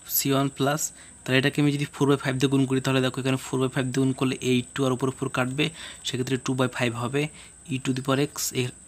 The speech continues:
এখানে হবে কি, এখানে হবে হচ্ছে cos two x। এখানে four by five দিয়ে গুণ করলে এখানে one by five থাকবে, এখানে হবে কি e to the power x, এটা হবে কি sin two x plus সি টু থাকবে।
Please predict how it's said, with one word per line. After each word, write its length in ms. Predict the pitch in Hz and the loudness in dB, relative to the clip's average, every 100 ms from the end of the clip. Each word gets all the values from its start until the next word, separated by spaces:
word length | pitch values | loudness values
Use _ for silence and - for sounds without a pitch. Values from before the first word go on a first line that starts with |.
| 131 | -4
এখানে 180 | 135 131 | 0 2
হবে 140 | 131 131 | 2 0
কি, 100 | 170 202 - - - - | 0 -2 -6 -20 -18 -8
এখানে 180 | 127 135 127 | -2 0 0
হবে 100 | 127 | 0
হচ্ছে 160 | - - - | -4 -8 -2
cos 200 | 120 117 - | 0 0 -2
two 100 | - 156 - | -2 -6 -6
x। 20 | - - - - - - - - - | -10 -10 -16 -20 -20 -20 -20 -10 -4
এখানে 180 | 131 139 | 0 0
four 100 | - 143 | 0 -2
by 60 | 131 | -2
five 100 | 131 | -2
দিয়ে 100 | 135 | 0
গুণ 100 | 143 139 | 0 2
করলে 140 | 139 135 | 0 0
এখানে 160 | 139 131 123 | 0 0 2
one 80 | 127 135 | 2 2
by 60 | 131 | -2
five 160 | 127 - 131 | -4 -4 -4
থাকবে, 280 | 123 143 175 - - - 127 | -2 -2 -2 -6 -20 -12 -6
এখানে 160 | 123 127 | 0 2
হবে 120 | 127 127 | 0 -2
কি 60 | - 131 | -4 -4
e 20 | 131 | -2
to 60 | 156 | -2
the 60 | 135 139 | -4 -2
power 140 | 135 151 | 0 -2
x, 20 | - - - | -4 -12 -6
এটা 120 | 127 | -4
হবে 140 | 123 131 | -2 -2
কি 100 | 160 170 - - - - - - - | -2 -4 -6 -20 -20 -20 -20 -12 -8
sin 240 | - 120 127 123 | -4 0 0 -2
two 120 | 127 113 107 | -2 -2 -4
x 20 | - - - - - - - | -8 -10 -14 -20 -20 -20 -10
plus 260 | 131 127 127 - | -2 -2 0 0
সি 100 | 123 113 | 0 -2
টু 80 | 120 113 | -6 -6
থাকবে। 280 | 107 104 123 | -8 -4 -4